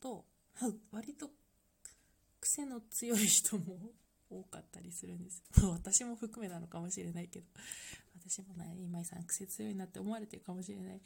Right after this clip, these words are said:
から、ちょっと自分のことは棚に上げておきますね。で、でも、その、えっとですね、まあ、正義感が強いなっていう人結構いるんですよね。なんか、こうだからこうするべきだ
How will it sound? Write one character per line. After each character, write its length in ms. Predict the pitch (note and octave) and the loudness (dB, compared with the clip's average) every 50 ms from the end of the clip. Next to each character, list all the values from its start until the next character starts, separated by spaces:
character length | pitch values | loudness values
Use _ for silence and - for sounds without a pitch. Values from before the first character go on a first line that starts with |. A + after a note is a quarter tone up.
| A#3 - - - - - _ _ _ _ _ - | -16 -16 -16 -16 -18 -20 _ _ _ _ _ -14
か 80 | - | -12
ら、 80 | F3+ E3+ | -10 -8
ち 100 | E3+ G3 | -8 -8
ょ 20 | |
っ 40 | F#3 | -8
と 80 | - E3+ | -6 -4
自 120 | F3 F#3+ | -4 -2
分 140 | F#3+ F#3+ F#3+ | 0 0 -2
の 80 | G3 | -2
こ 80 | - G3 | -4 -8
と 100 | - F3 | -10 -10
は 60 | E3 | -10
棚 240 | E3+ F3+ E3+ E3 D#3+ | -8 -8 -8 -6 -6
に 100 | E3 E3+ | -6 -6
上 100 | D#3+ D#3+ | -8 -8
げ 100 | E3 D#3+ | -8 -8
て 100 | D#3+ E3 | -8 -8
お 60 | E3+ | -10
き 120 | E3+ - F#3 | -8 -6 -6
ま 140 | E3+ F3 | -4 -4
す 140 | F3 - E3 | -4 -6 -8
ね。 100 | E3+ G3 - - C#4+ F#4 G4 F#4 - - - _ | -10 -12 -10 -8 -6 -4 -4 -4 -6 -8 -12 _
で、 360 | A#3+ A3+ A3+ A3+ A3 G#3+ A3 - - - - _ _ _ _ _ _ _ _ _ _ - | -6 -4 -4 -4 -4 -6 -8 -12 -18 -20 -20 _ _ _ _ _ _ _ _ _ _ -10
で 60 | B3 | -8
も、 300 | A#3+ A#3 A#3+ A#3 G#3+ G#3 | -6 -4 -4 -4 -6 -6
そ 180 | - - - G3+ | -8 -6 -4 -2
の、 400 | G3 G3 F#3+ F#3+ F#3 F#3 F#3 - - _ _ _ _ _ _ _ _ _ _ | -2 0 0 -2 -4 -6 -10 -14 -20 _ _ _ _ _ _ _ _ _ _
え 40 | - | -18
っ 20 | - | -12
と 120 | - F3+ | -12 -10
で 120 | E3+ F3 E3+ | -10 -8 -10
す 100 | - E3+ | -6 -6
ね、 260 | E3+ E3+ E3 E3 E3+ - - _ _ _ _ _ _ _ _ _ - | -4 -4 -4 -6 -8 -14 -20 _ _ _ _ _ _ _ _ _ -10
ま 100 | F#3 F3+ | -4 0
あ、 20 | |
正 180 | - - - C4+ | 0 0 0 0
義 420 | D4 D#4 E4 E4+ E4+ - F4 E4+ - | -2 -2 -2 -4 -4 -4 -6 -6 -8
感 560 | - - A#3 G3+ F#3 F3 E3 D#3 D#3+ D#3 D3+ - - _ _ - | -10 -8 -6 -4 -2 -2 -4 -4 -6 -10 -12 -16 -18 _ _ -14
が 100 | E3+ E3+ | -14 -8
強 580 | E3+ - - - F3+ F#3+ G#3+ B3+ D4 C#4+ C4+ | -4 -4 -2 -2 -2 -2 -2 -4 -4 -6 -6
い 260 | B3 G3 E3 D#3 D#3+ E3+ D#3 | -6 -6 -6 -8 -10 -10 -6
な 240 | E3+ F3 F#3+ F#3+ F3 | -4 -4 -2 -4 -4
っ 40 | E3+ | -6
て 140 | - - | -6 -8
い 20 | D3 | -8
う 40 | - | -8
人 100 | - D3+ C#3+ - | -8 -10 -8 -8
結 140 | - - - - _ | -10 -10 -10 -14 _
構 160 | - - A3+ | -4 -2 0
い 80 | E3+ D#3+ | 0 0
る 120 | E3+ E3 | -2 -4
ん 60 | D#3 D3+ | -6 -6
で 80 | D3+ | -6
す 120 | D3 - D#3 | -6 -6 -6
よ 60 | C#3+ | -8
ね。 280 | D3 D#3 D3+ D#3+ - - - _ _ _ _ - - _ _ _ _ _ - _ _ - - - | -8 -8 -8 -8 -10 -12 -16 _ _ _ _ -20 -20 _ _ _ _ _ -20 _ _ -18 -6 -6
な 80 | F#3+ | -6
ん 60 | F3 E3+ | -6 -6
か、 80 | - E3 - - - - - - - - - - - - - _ | -10 -18 -20 -20 -20 -20 -18 -18 -18 -18 -18 -20 -20 -20 -20 _
こ 200 | - - - D4+ | -10 0 2 2
う 60 | C#4+ | 2
だ 80 | - G3 | 2 -2
か 160 | - - E3+ | -8 -12 -14
ら 100 | D#3+ D3 - | -14 -14 -14
こ 180 | - - B3 | -10 -8 -2
う 40 | A#3+ | 0
す 140 | A#3 - A3 | 0 0 0
る 80 | A3 A3 | -2 -4
べ 140 | A3 G#3+ | -4 -6
き 140 | G#3+ - F#3+ | -6 -6 -10
だ 80 | - | -10